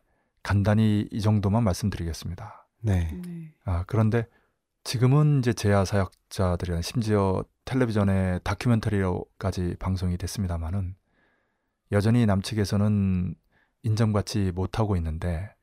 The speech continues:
Speaker 1: 다른 나라도 마찬가지입니다. 이 중요한 경전이라든지 역사서가 이 필사하는 과정에서, 아, 그 필사하는 사람의 주관이 들어간다든지 일정한 오류가 생길 수 있는데, 그렇다고 해서 그 사료적 가치를 모두 부정한다는 것은 참으로 어리석은 것입니다.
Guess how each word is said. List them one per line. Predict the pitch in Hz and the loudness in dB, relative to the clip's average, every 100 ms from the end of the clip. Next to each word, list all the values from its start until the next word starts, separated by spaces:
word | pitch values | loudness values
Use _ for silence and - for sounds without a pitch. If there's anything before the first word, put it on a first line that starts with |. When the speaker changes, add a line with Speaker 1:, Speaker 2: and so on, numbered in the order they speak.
| _ _ _ _ | _ _ _ _
Speaker 1:
다른 | 107 117 135 | 0 2 4
나라도 | 139 120 135 | 2 2 2
마찬가지입니다. | 160 - 113 95 85 80 80 - | 0 0 0 0 0 -4 -6 -8
이 | 104 95 90 | -6 -4 -4
중요한 | - 110 107 110 117 110 104 98 | -4 0 2 2 2 2 0 -2
경전이라든지 | - 98 101 101 104 98 95 107 | -2 0 2 2 2 2 0 -2
역사서가 | 92 - 101 98 90 90 90 117 104 - _ _ _ _ _ _ _ - | -4 -4 -4 -2 -2 -4 -4 -6 -6 -14 _ _ _ _ _ _ _ -6
이 | 92 - | -6 -4
필사하는 | - 190 - 165 143 123 | -4 -4 0 0 0 0
과정에서, | 95 95 92 90 - 80 95 87 92 _ _ _ _ _ _ | 0 0 0 -2 -4 -4 -4 -6 -10 _ _ _ _ _ _
아, | - 82 82 85 135 208 - | -6 -4 -4 -6 -10 -14 -16
그 | - 98 92 - | -6 -2 -2 -4
필사하는 | 180 165 - 135 131 120 | -6 -4 -2 0 0 -2
사람의 | 117 107 101 104 101 | -2 0 0 0 -2
주관이 | - 101 95 | -2 0 0
들어간다든지 | 98 90 85 85 80 82 - 131 165 _ _ _ _ _ _ _ - | 0 -2 -2 -4 -6 -8 -6 -6 -8 _ _ _ _ _ _ _ -4
일정한 | 95 113 110 | -2 0 2
오류가 | 98 101 104 | 2 0 -2
생길 | 98 135 127 | -2 -4 -4
수 | 120 | -2
있는데, | 90 82 98 87 | -2 -2 -2 -4
그렇다고 | - 113 - 107 | -4 -4 -2 -2
해서 | 104 - | -2 -2
그 | 110 | -4
사료적 | 101 - 135 127 | -4 -4 -6 -4
가치를 | 113 - 110 98 | -4 -4 -2 0
모두 | 98 104 | 0 -2
부정한다는 | 101 101 95 92 90 | -2 0 0 0 0
것은 | 90 110 | -2 -6
참으로 | - - 131 101 | -6 -4 0 0
어리석은 | 110 123 117 | 0 0 0
것입니다. | 95 85 80 73 64 139 | -2 -4 -6 -8 -10 -12